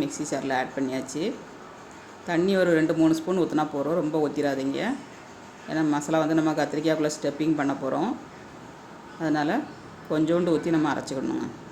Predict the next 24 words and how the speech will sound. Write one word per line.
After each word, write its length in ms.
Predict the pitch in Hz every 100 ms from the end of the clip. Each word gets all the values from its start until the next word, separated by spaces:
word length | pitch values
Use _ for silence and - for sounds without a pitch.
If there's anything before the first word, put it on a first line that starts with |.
| - -
இந்த 100 | 156
அளவுக்கு 280 | 147 151 175
திக்காக 220 | 147 156
இருக்கணும். 360 | 131 131 143 226 - - - - - - - - - - -
திக்காக 240 | 165 170 156
இருந்தால் 240 | 151 151
தான் 100 | 185
உள்ளுக்குள்ளே 280 | 151 160 156 147
மசாலா 280 | 135 156 139
வைக்கிறதுக்கு 360 | 143 143 170
நல்லாயிருக்கும். 480 | 139 131 - 143 208 294 - - - - - - - 392 - - - - 392 - - - - - - - - 170 143
மசாலாவை 340 | 139 151 143
அரைச்சி 220 | 135 135 151
எடுத்தாச்சு. 400 | 131 139 135 - 175
கத்திரிக்காய்க்குள்ளே 540 | 156 151 147 143 143 -
ஸ்டெப்பிங் 400 | 143 - 147 143
பண்ணிடலாம். 500 | 139 139 143 165 285 - - - - - - - - - - - -
இந்த 100 | - 156
மாதிரி 140 | 160 170
கத்திரிக்காய் 380 | 147 151 156 151
வந்து 180 | 151 170
ரெண்டாக 240 | 143 147 - - 151
வகுந்துட்டு 460 | 139 151 147 156 220 320 - - - - - - -
நம்ம 120 | 160